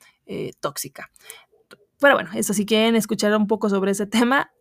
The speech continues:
en la temporada uno hablo sobre, eh, una relación tóxica o trastorno narci-, narcisista, por si les interesa. Razón número seis,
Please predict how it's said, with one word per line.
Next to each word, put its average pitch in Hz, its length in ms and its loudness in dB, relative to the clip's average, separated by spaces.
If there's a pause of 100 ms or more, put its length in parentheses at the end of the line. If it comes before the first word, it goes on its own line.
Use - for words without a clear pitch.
(100)
en 208 160 -2
la 190 160 -2
temporada 202 460 -2
uno 214 200 -2
hablo 196 240 0
sobre, 175 600 -8
eh, 175 300 -14
una 190 200 -6
relación 185 340 -8
tóxica 262 360 -10
o - 40 -6
trastorno 175 360 -10
narci-, 170 320 -14
narcisista, 202 680 -4
por 208 140 -8
si 190 80 -6
les 190 180 -6
interesa. - 360 -14 (420)
Razón 254 540 2 (120)
número 254 580 0 (160)
seis, - 720 -6